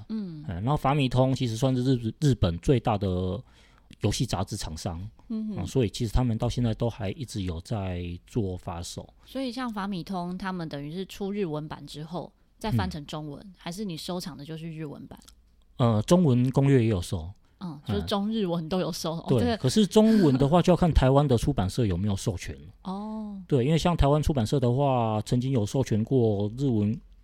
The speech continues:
Speaker 2: 呃，日文攻略的话，可能就尖端出版社，
Speaker 1: 嗯哼哼。
Speaker 2: 哦，还有青文出版社。
Speaker 1: 嗯。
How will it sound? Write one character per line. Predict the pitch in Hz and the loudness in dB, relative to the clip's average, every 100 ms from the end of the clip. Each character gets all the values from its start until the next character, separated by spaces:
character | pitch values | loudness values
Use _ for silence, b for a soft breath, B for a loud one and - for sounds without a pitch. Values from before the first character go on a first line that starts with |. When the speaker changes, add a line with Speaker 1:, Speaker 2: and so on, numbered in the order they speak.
| _ - | _ -4
Speaker 2:
呃， | 113 101 | 0 0
日 | 135 | 2
文 | 123 107 | 2 2
攻 | 120 | 4
略 | 120 | 4
的 | 110 | 2
话， | 107 123 | 0 0
可 | 92 | -2
能 | 95 | -2
就 | 127 113 101 | 0 0 0
尖 | 120 117 | 0 2
端 | 110 | 2
出 | 110 123 | 2 0
版 | 82 | -2
社， | 82 87 76 - | -4 -6 -8 -8
Speaker 1:
嗯 | 214 220 | -8 -6
哼 | 208 202 190 | -6 -8 -4
哼。 | |
Speaker 2:
哦， | - | -2
还 | 107 | 0
有 | 110 | 0
青 | - 117 | 0 0
文 | 101 | 0
出 | 113 | -2
版 | 95 78 | -6 -10
社。 | - 85 _ _ - | -10 -14 _ _ -12
Speaker 1:
嗯。 | 196 175 151 | -10 -10 -12